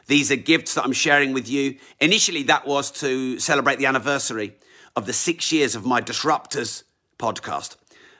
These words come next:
Um, but now, obviously, these gifts are even more valuable and relevant with what's going on in the world. If you run a local shop, a local business, if you have, um, you know, physical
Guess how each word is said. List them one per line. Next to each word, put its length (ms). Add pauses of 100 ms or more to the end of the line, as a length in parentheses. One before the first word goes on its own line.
Um, 520
but 320
now, 380
obviously, 340
these 200
gifts 320
are 80
even 260
more 380
valuable 580
and 180
relevant 400
with 120
what's 200
going 240
on 300
in 160
the 80
world. 260 (200)
If 100
you 120
run 120
a 60
local 320
shop, 280
a 40
local 340
business, 480
if 80
you 80
have, 240 (300)
um, 400
you 280
know, 140
physical 840